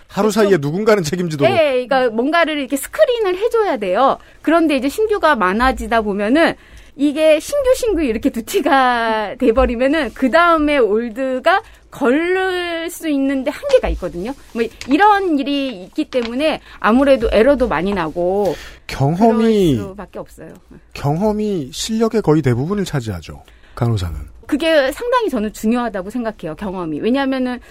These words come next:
Speaker 2: 경험을 해, 이제 실질적으로 경험을 해야지 대처할 수 있는 능력이 생기거든요.
Speaker 1: 그, 이제 지난 정권에서 논의되면서 제가 참 보면서 우습다고 생각했던 것 중에 하나가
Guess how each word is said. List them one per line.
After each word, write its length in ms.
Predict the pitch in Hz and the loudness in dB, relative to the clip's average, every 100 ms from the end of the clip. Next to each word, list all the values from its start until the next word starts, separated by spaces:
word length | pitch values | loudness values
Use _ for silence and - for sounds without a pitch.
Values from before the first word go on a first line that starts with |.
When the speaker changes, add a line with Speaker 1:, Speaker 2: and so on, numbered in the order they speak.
| - - | -20 -12
Speaker 2:
경험을 720 | 254 220 277 320 320 311 330 | 0 2 6 6 6 4 4
해, 240 | 330 392 - | 2 -2 -2
이제 160 | 214 | -4
실질적으로 640 | 240 466 480 494 466 339 330 | 2 4 6 4 4 2 -2
경험을 460 | 214 202 240 247 277 | -2 -2 0 0 2
해야지 540 | 320 277 220 226 226 - | 2 2 0 -2 -2 -4
대처할 320 | 208 240 262 | -2 2 2
수 120 | 254 | 0
있는 220 | 202 190 | -4 -4
능력이 400 | 180 202 226 190 | 0 0 0 -2
생기거든요. 840 | 214 285 294 277 220 180 151 147 165 | -2 2 2 2 -2 -2 -4 -6 0
Speaker 1:
그, 360 | 160 139 127 123 - | 4 6 4 -2 -6
이제 120 | 131 | -6
지난 280 | - 160 196 | 0 2 4
정권에서 480 | 208 202 190 175 | 2 2 2 2
논의되면서 540 | 147 143 165 175 170 156 - | 4 4 2 -2 -2 -6 -2
제가 300 | 151 160 160 | 0 2 0
참 220 | - 160 | -2 -6
보면서 340 | 127 143 165 | -4 -2 0
우습다고 520 | 147 120 151 - 240 226 | 0 0 -2 0 2 2
생각했던 480 | 202 185 175 151 | 0 -2 -4 -2
것 100 | 143 | -2
중에 220 | 131 135 127 | -2 -4 -2
하나가 560 | 117 113 156 117 78 | -4 -6 -8 -12 -14